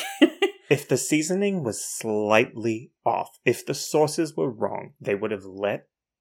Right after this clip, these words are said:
Speaker 2: the bitch know.
Speaker 1: <laughs>
Speaker 2: And they didn't. They ate it up. They liked it. And I looked good. The food looked good.
Speaker 1: Yeah. I'm allergic to lobster, so I can't enjoy that, but it looked
Speaker 2: I'm also,
Speaker 1: yummy.
Speaker 2: like, I'm not,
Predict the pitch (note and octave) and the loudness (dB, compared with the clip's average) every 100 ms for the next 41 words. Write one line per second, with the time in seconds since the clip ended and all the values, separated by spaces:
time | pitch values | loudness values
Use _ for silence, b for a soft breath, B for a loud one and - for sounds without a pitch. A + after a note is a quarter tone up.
0 | _ A#2+ C3+ C#3 G#2+ - - - _ _ | _ -12 -6 -2 -2 -4 -16 -20 _ _
1 | - A2+ G3+ F#3+ - G3 F#3+ - G#3+ A2+ | -12 -4 -4 -2 -4 -2 -6 -8 -4 2
2 | G#2 G2+ G2 F#2+ C3+ D#3+ F#3 F3+ - G#2 | 2 4 -2 4 4 4 2 -2 -4 -2
3 | - G#2 G2 B2 E3 - - G2+ F#2+ G#2+ | -2 -4 0 0 0 -6 -12 -4 0 0
4 | A#2+ E3+ F3 - B2+ A2+ A2+ G#2+ A#2+ C#3 | 0 -2 -6 0 4 4 4 2 0 0
5 | - - G2 G2 - _ _ - - D#3 | -6 -8 -4 -4 -6 _ _ -10 0 2
6 | C#3+ - G#2 C#3+ - G3 F#3 - _ C4+ | 2 -4 -6 -8 -4 -4 -4 -10 _ 0
7 | B4 C#5+ F#4 F4+ B3+ F#3+ F#3+ - D#3 F#3+ | 2 4 2 2 0 0 -2 -4 -6 -4
8 | F#3 F#3 C4+ C4+ C4 - - F3 E3+ D#3+ | -6 -4 -6 -6 -8 -12 -8 -6 -4 -4
9 | F#3 G3 G#3+ - - _ _ - E3 D3+ | -2 -2 -4 -8 -20 _ _ -6 -4 -4
10 | - E3 - F#3+ G#3 G3 G3 F#3 D#3+ C3+ | -6 -10 -8 -6 -4 -4 -6 -8 -8 -6
11 | A#2+ - - D3 A2 - | -8 -12 -14 -14 -12 -14